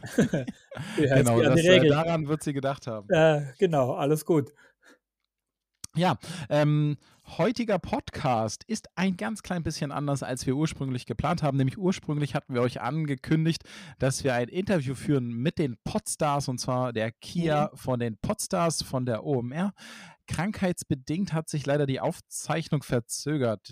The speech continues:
Speaker 2: Die werden wir auf jeden Fall noch nachholen.
Speaker 1: Mhm.
Speaker 2: Und das Interview werden wir machen, damit, äh, ihr auch die Tipps und Tricks zum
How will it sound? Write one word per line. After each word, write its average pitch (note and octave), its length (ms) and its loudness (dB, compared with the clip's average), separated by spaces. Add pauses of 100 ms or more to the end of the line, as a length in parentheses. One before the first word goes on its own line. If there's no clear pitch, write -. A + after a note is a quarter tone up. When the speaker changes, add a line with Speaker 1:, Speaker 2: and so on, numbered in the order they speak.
Speaker 2:
Die G#2+ 160 -10
werden D#3+ 280 -2
wir C#3+ 100 -2
auf C3 80 -12
jeden G3+ 240 -8
Fall D3 160 -6
noch C3+ 160 -4
nachholen. F3 500 0 (160)
Speaker 1:
Mhm. G3 260 -4
Speaker 2:
Und C3 180 -4
das B2 120 -2
Interview C#3 520 -2
werden D#3 240 0
wir D3+ 80 2
machen, C3+ 320 0
damit, B2 260 -2 (140)
äh, B2 260 -2
ihr B2 400 -4
auch B2 220 -6
die A2+ 180 -6
Tipps - 320 -6
und A#2+ 180 -6
Tricks - 460 -8
zum B2 460 0